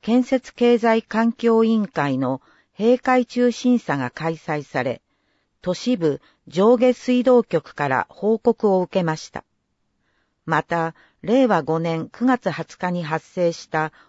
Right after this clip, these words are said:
大雨の影響による道路冠水現場の現地視察をしました。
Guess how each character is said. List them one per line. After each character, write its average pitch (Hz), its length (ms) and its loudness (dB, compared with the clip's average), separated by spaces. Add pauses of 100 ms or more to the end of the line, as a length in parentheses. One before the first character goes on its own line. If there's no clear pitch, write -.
(160)
大 233 280 4
雨 254 220 4
の 165 100 0
影 160 240 2
響 156 280 0
に 147 120 -2
よ 143 160 0
る - 160 -6 (420)
道 190 180 4
路 247 140 4
冠 240 260 0
水 247 220 -2
現 226 300 0
場 135 160 -2
の 127 260 -2
現 190 340 0
地 233 140 -4
視 - 140 -10
察 214 320 0
を 120 60 -2
し - 180 -10
ま 139 100 -2
し - 160 -16
た。 - 140 -14